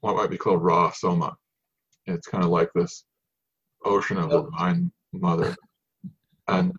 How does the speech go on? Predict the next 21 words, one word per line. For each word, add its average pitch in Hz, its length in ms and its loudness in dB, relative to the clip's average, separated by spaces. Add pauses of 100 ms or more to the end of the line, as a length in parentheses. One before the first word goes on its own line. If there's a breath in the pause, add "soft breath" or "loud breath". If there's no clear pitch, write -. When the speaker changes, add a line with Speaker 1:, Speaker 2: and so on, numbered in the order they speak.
(160)
Speaker 1:
um, 87 360 2 (380)
that's - 360 -2 (200)
present. 92 460 0
We're, 95 300 -2
we're 92 140 2
immersed 85 380 0
in - 120 -8
it. - 100 -20 (420)
Um, 95 300 2
Speaker 2:
Mm-hmm. - 180 -12 (1600 soft breath)
Speaker 1:
and 101 100 -2
there's 101 280 4
this, - 460 -2 (320)
uh, 90 340 2 (240)
point 123 240 0
in 95 60 -4
the 90 60 2
middle 92 240 2
of 87 60 0
the 85 80 0
head 92 240 -2